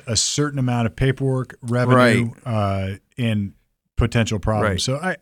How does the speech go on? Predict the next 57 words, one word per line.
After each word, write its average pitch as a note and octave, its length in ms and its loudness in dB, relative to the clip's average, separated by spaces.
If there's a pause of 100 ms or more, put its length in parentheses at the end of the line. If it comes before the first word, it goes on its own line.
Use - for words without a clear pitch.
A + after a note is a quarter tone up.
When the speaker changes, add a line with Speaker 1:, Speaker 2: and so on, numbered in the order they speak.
Speaker 1:
I, D#3+ 160 -8
I D#3+ 120 -4
just, E3 340 -2
I, C#3+ 120 -8
Speaker 2:
But D#3 140 2
Speaker 1:
I - 20 2
Speaker 2:
the, D#3 60 2 (180)
the E3 80 2
point F#3 240 4
is, C#3+ 140 4
is A#2+ 140 0
that A#2+ 260 4
I C3+ 80 2
don't E3+ 160 2
necessarily C3+ 320 0
say B2 200 0
it's A2 100 -4
forty B2 240 0
million G2+ 240 0
people, A#2+ 440 0
'cause D3+ 140 0
Speaker 1:
I F3+ 40 4
Speaker 2:
a - 60 6
Speaker 1:
gotcha. A#2+ 100 2
Speaker 2:
lot B2+ 180 6
of A2 80 -2
people B2 300 0
might G#2+ 240 0
buy G#2+ 80 2
two - 180 -6
or F#2+ 60 -4
three G2 260 -6
of E2 80 -6
'em. D#2 220 -14 (320)
Speaker 1:
But F#3 120 -4
it's - 100 -12
forty F#3+ 200 4
million D3 240 4
items. F#2 420 -2
Speaker 2:
It's - 80 -6
forty C#3 220 2
million F2+ 280 2
items F#2+ 300 -2
for - 80 -14
sure. - 400 -8
Speaker 1:
Yeah. G2 280 -2 (120)
No, A2+ 240 -2
that's, A#2 300 -2
uh, A#2+ 560 0 (840)
it's, A#2+ 480 -6
it's A2+ 360 -4
definitely D3+ 400 2
scary A2+ 340 0
stuff, G2+ 340 -4
which G#2+ 160 -4
is G2 100 -4
why A2 460 0